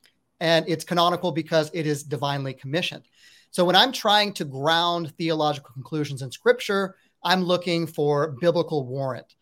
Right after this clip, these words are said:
that the conclusion that I'm reaching actually has some grounding within Scripture or what is a necessary inference from what Scrip-, Scripture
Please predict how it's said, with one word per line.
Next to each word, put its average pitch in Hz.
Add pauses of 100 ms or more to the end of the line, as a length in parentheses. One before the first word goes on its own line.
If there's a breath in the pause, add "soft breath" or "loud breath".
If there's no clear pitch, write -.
(260)
that 147
the 147
conclusion 202
that 185
I'm 151
reaching 160 (180)
actually 196
has 170 (280)
some 180
grounding 160
within 147
Scripture 226 (320 loud breath)
or 220
what 190
is 180
a 180
necessary 165
inference 180
from 147
what 160
Scrip-, 165
Scripture 160